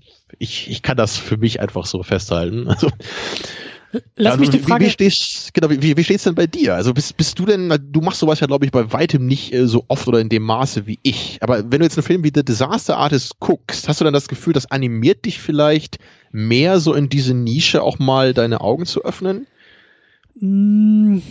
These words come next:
Speaker 2: nicht, nicht direkt. Also ich, ähm,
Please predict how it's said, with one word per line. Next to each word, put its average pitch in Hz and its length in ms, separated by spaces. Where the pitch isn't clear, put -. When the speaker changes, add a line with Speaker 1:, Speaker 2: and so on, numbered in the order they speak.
Speaker 2:
nicht, 175 540
nicht 180 280
direkt. 156 500
Also 175 440
ich, - 240
ähm, 175 580